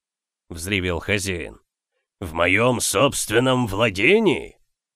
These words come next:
Таруас ответил оглушительным мычанием, от которого зазвенело в голове.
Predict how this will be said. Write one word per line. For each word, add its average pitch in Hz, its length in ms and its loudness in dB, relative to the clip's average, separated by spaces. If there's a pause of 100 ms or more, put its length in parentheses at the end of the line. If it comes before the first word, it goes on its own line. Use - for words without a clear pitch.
(1080)
Таруас 131 460 2
ответил 160 520 -2
оглушительным 139 680 -2
мычанием, 117 800 0
от 95 100 -4
которого 98 420 -2
зазвенело 92 640 -4
в - 60 -14
голове. 90 540 -6